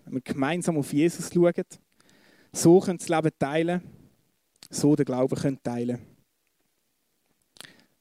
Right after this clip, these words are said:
Das zweite ist eine Herausforderung. Ich möchte dich herausfordern, dass du Menschen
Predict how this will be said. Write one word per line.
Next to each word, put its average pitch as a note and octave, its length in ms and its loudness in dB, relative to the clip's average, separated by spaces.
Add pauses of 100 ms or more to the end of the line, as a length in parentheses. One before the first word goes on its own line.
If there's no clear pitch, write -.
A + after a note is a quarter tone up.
Das - 140 -14
zweite D3 340 0
ist C#3+ 140 -2
eine C3+ 80 0 (160)
Herausforderung. F3+ 680 2 (1700)
Ich - 100 -6
möchte C#3+ 160 0
dich B2+ 140 -6
herausfordern, F3+ 580 2
dass B2+ 180 -2
du C3 100 -4 (380)
Menschen D3 600 -2